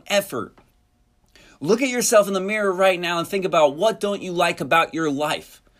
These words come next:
What are the things that you can control? What are the things that you can choose to do differently? What's the approach that you can take that can completely change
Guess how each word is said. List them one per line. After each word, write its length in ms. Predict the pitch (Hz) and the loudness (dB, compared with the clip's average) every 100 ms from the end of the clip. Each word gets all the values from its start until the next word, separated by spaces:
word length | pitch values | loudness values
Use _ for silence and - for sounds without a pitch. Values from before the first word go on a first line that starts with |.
| _ _ | _ _
What 220 | 170 226 | 2 2
are 40 | |
the 60 | 208 | 2
things 300 | - 220 165 | -2 -4 -2
that 60 | 175 | -4
you 160 | 214 | -6
can 180 | 208 170 | -6 -10
control? 440 | 180 - 185 139 | -10 -2 0 0
What 160 | 110 208 | 0 0
are 80 | 233 | 0
the 60 | |
things 300 | 196 220 214 | -2 -6 -6
that 80 | 139 | -8
you 180 | 170 214 | -6 -6
can 140 | 180 | -8
choose 340 | 143 - 208 190 | -8 -6 -6 -6
to 80 | 143 | -10
do 320 | 135 208 180 | -4 -2 -2
differently? 680 | 120 196 208 170 147 110 - - _ | 0 0 0 -4 -6 -8 -12 -20 _
What's 200 | 214 220 | 0 2
the 100 | 240 | 0
approach 360 | 226 208 208 | 0 0 0
that 80 | 170 | -4
you 160 | 180 214 | -6 -6
can 160 | 190 | -8
take 300 | - 208 180 - _ | -4 -4 -4 -8 _
that 160 | 185 | -2
can 160 | 190 170 | -2 -6
completely 540 | 180 147 214 214 190 | -6 -6 -6 -6 -6
change 360 | 151 214 208 | -6 -4 -4